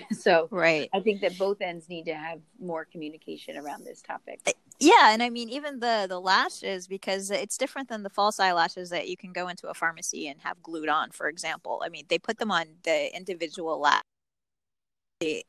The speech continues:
Speaker 2: at least the, the professional lash extensions, they put them on each individual lash. So I would think also that is extra weight on the lash. So that would probably, does, do you think that compromises the structure of the eyelashes too?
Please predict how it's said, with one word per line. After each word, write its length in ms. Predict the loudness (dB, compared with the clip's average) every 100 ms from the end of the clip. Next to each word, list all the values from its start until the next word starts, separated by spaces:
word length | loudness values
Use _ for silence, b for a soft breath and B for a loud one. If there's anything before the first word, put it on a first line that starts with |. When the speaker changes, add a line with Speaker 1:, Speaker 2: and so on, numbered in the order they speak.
| B B 4
Speaker 2:
at 140 | 4
least 240 | 4 -4 4
the, 260 | 4 4
the 80 | 0
professional 840 | -4 -6 0 0 0 -2 -6 -6 0
lash 320 | 4 4 2
extensions, 580 | -10 -6 -6 -8 -14 -10
they 120 | -8
put 220 | -4 -6 -4
them 100 | -4
on 120 | -4
each 220 | -6 -12 -10
individual 580 | -8 -4 -6 -6 -8 4
lash. 440 | 6 6 2 -6 -14 B B
So 120 | 8
I 100 | 8
would 180 | 8 2
think 160 | -6 2
also 480 | 4 4 0 -4 0
that 280 | 4 4 4
is 140 | -4
extra 360 | -8 -10 -12 -10
weight 300 | -6 -8 -6
on 200 | -4 -4
the 100 | -4
lash. 360 | 0 2 2 -2
So 180 | -8 0
that 220 | 2 2
would 180 | -2 -6
probably, 840 | -6 -6 -6 -10 -10 -8 -10 -16 _ _ -18 -18 -10 -4
does, 420 | 2 2 2 -6 -6
do 240 | -4 2
you 100 | 2
think 300 | 2 0 4
that 220 | 6 6
compromises 760 | 6 2 2 0 0 0 -4 -6
the 120 | -6
structure 420 | -2 -4 -4 -4 -4
of 120 | 2
the 80 | 4
eyelashes 480 | 4 2 0 -8
too? 240 | -8 -6